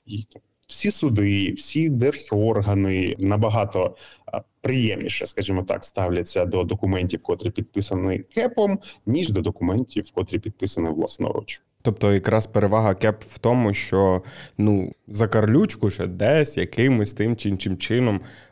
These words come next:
Speaker 2: можна все ж таки підробити, чи там зробити якісь факсиміли, чи ще якусь історію. А кеп — це історія, яку все ж таки ти там, ну, ніяк вже не підробиш.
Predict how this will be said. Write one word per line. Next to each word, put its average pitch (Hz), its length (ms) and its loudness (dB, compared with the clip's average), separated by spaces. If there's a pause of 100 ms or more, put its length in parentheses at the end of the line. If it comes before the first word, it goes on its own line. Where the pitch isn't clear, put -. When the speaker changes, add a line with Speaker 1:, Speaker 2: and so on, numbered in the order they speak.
Speaker 2:
можна 104 540 4
все 90 260 -2
ж - 120 -8
таки 92 380 0
підробити, 101 600 0
чи - 140 -8
там 92 180 0
зробити 90 360 -2
якісь - 240 -4
факсиміли, 104 680 0
чи - 160 -10
ще 143 180 0
якусь 156 280 -2
історію. 101 520 0 (360)
А 151 200 2
кеп — 135 240 0
це - 160 0
історія, 101 420 2
яку 92 320 0
все 98 240 -2
ж - 100 -10
таки 90 240 -4
ти 87 160 -4
там, 90 400 -2 (200)
ну, 98 200 0
ніяк 95 400 2
вже 87 180 -2
не 92 80 -2
підробиш. - 580 -8